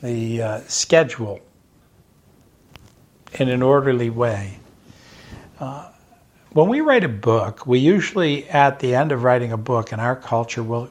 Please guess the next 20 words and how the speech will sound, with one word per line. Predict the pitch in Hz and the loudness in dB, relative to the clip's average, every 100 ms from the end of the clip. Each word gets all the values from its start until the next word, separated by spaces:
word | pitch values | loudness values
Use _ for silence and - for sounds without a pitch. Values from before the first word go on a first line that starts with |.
| - | -8
we'll | 127 | -4
get | 151 156 | -4 -4
what's | 147 | -8
called | - 143 131 | -2 0 0
an | 113 - - | -2 -8 0
editor. | 143 127 113 98 98 - - - - - | 2 2 0 -4 -10 -16 -20 -20 -20 -8
And | 139 | 0
the | 170 | 2
editor | 233 180 147 | 2 4 4
will | 127 123 | 2 0
read | 120 165 220 190 | 0 0 0 -2
through | - 147 | 0 0
the | 127 | 0
book | 143 147 - - | 2 2 2 -6
and | - | -2
look | 127 160 | 0 0
for | - 131 | 0 -4
things | 123 170 139 117 | -2 -2 -4 -4
that | 127 - | -6 -4
are | 123 113 113 113 | -2 0 -2 -4